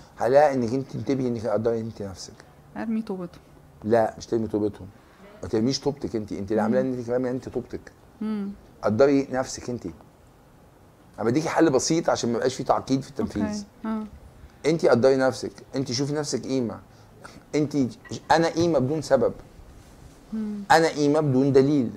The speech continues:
Speaker 1: أنا قيمة بدون إثبات، أنا قيمة بدون مادة، أنا قيمة بدون علم، أنا قيمة بدون أي حاجة، أنا قيمة. انا، انا اميره راقيه.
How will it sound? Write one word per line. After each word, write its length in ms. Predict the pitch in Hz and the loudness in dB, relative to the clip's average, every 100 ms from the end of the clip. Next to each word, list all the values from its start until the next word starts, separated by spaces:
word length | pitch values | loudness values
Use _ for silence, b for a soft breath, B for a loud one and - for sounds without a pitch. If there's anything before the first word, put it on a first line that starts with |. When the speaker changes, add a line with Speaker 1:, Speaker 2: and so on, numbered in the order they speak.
| - | -6
Speaker 1:
أنا 180 | 123 139 | -2 0
قيمة 280 | 131 143 143 | 0 0 2
بدون 280 | 131 143 135 | 0 -2 -4
إثبات، 560 | 120 139 139 113 - | -2 6 8 8 2
أنا 120 | 135 139 | 0 0
قيمة 240 | 147 151 | 2 4
بدون 540 | 131 143 165 165 139 | 4 2 0 -4 0
مادة، 440 | 139 151 117 104 - 117 | 4 4 4 0 0 -2
أنا 160 | 139 | -2
قيمة 280 | 139 160 156 | -2 -2 0
بدون 280 | 139 143 160 | 2 2 2
علم، 380 | 131 151 120 - | 2 2 2 -2
أنا 220 | - 147 | -2 -2
قيمة 200 | - 165 143 | -2 -4 -2
بدون 200 | 160 170 | -2 -2
أي 180 | 175 | -2
حاجة، 280 | 123 156 135 | 0 2 2
أنا 280 | - 185 185 | 2 2 2
قيمة. 420 | 160 180 170 98 - - - - - - - - - - - - | 0 0 0 -2 -6 -20 -20 -20 -20 -20 -20 -20 -20 -20 -10 0
انا، 300 | 156 147 156 | 2 6 6
انا 80 | 180 | 6
اميره 500 | - 156 175 190 165 | 2 4 10 12 12
راقيه. 480 | 156 185 - - | 12 8 2 -10